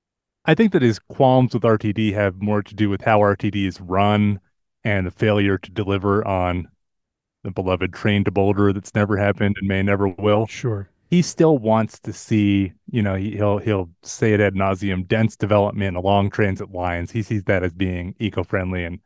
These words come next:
Speaker 1: you know, being able to put a ton of people near a transit line that they're gonna use. That would be the opposite, actually, of what R T D has done, which is build a bunch of train lines to places where people don't live. So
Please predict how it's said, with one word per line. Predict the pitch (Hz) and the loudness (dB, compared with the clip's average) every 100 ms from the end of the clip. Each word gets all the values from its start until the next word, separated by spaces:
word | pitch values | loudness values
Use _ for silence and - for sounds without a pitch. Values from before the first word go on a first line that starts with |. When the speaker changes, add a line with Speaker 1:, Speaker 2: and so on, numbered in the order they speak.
| _ _ _ _ - | _ _ _ _ -8
Speaker 1:
you | 107 | -6
know, | 85 | -2
being | 92 98 | 0 0
able | 92 | 0
to | 87 85 _ | -4 -6 _
put | - 90 | -4 -4
a | - | -4
ton | - 113 | -2 0
of | 98 | 2
people | 107 104 101 95 - _ _ - | 0 2 4 2 0 _ _ -8
near | 98 104 110 107 107 98 - | -2 2 4 4 2 0 -8
a | 107 | -10
transit | - 110 117 98 | -2 -2 -2 -2
line | 95 | -4
that | 95 | -4
they're | 92 | -4
gonna | 98 92 | -4 -2
use. | 90 101 85 - _ | -2 -2 -2 -8 _
That | - | 0
would | 202 | 2
be | 202 | 4
the | 117 | 4
opposite, | 120 - - | 2 0 -6
actually, | 82 - 82 | -8 -10 -10
of | 78 80 _ _ _ | -10 -14 _ _ _
what | 117 101 | -2 0
R | 92 | 0
T | 98 | -2
D | 92 92 | -4 -2
has | 92 | -2
done, | 90 82 | -4 -4
which | 82 98 | -8 -10
is | |
build | 85 104 95 | -4 0 0
a | |
bunch | 82 101 87 | 0 0 4
of | 117 92 - - _ - | 2 2 -10 -20 _ 0
train | 143 143 | 4 6
lines | 131 117 113 | 6 6 4
to | - 107 _ _ - | -2 -10 _ _ 0
places | 135 113 | 0 4
where | 127 | 2
people | 143 117 | 2 0
don't | 117 131 123 | 0 0 -2
live. | 104 82 92 92 _ _ _ _ | -6 -8 -10 -14 _ _ _ _
So | - 123 104 90 | -2 2 4 2